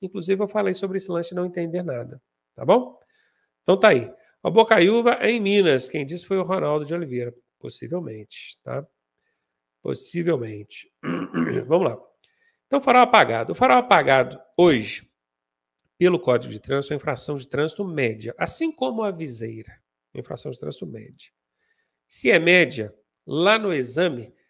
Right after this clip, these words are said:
deveria ser uma falta média no exame. Por que que o examinador notou uma falta grave? Porque isso mudou depois. O lance do farol mudou depois,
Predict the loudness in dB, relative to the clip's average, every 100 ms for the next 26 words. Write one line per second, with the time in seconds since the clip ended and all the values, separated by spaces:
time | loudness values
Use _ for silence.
0 | _ 0 4 6 4 2 0 -2 -2 0
1 | 0 0 -4 -6 -12 -2 2 4 4 0
2 | -4 -4 -6 -10 -12 -18 _ _ _ _
3 | _ -16 -14 -10 -8 -4 0 2 2 0
4 | -2 -4 -2 -4 -2 -6 -8 -12 -16 _
5 | _ _ _ _ _ _ _ _ -6 -4
6 | -6 -2 0 -2 -4 0 2 2 -2 -12
7 | -12 -4 -4 -4 -10 -10 -4 0 0 -2
8 | -8 -8 -6 -6 -6 _ -2 -2 -4 -12
9 | -12 -14